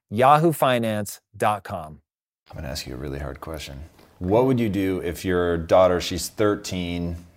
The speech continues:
Speaker 2: um, school starts being really hard on her, and she starts putting on weight? And when you ask, she says, "No, I'm, I'm not eating anything that you don't prepare for me," but she is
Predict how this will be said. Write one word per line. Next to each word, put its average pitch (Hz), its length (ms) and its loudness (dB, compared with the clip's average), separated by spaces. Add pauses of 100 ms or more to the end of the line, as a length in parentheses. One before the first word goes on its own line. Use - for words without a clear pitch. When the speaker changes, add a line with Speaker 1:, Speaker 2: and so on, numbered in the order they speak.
(180)
Speaker 2:
um, 80 840 -4 (360)
school 95 320 -2
starts 90 220 -6
being 82 520 -6
really 85 300 -2
hard 85 240 2
on 82 100 -4
her, 78 420 -6 (220)
and 87 420 -4
she 95 140 -6
starts 82 540 0
putting 87 320 -6
on 78 140 -6
weight? 71 280 -6 (420)
And 82 120 -8
when 85 80 -6
you 101 100 -2
ask, 123 340 2
she 92 120 -6
says, 85 240 -4
"No, 113 140 -4
I'm, 80 360 -12 (180)
I'm 80 140 -8
not 92 160 -2
eating 90 220 -6
anything 95 340 -6
that 82 80 -6
you 87 100 -4
don't 85 240 -6
prepare 82 320 -6
for 76 140 -12
me," 67 220 -12
but 73 160 -10
she 80 160 -6
is 71 260 -8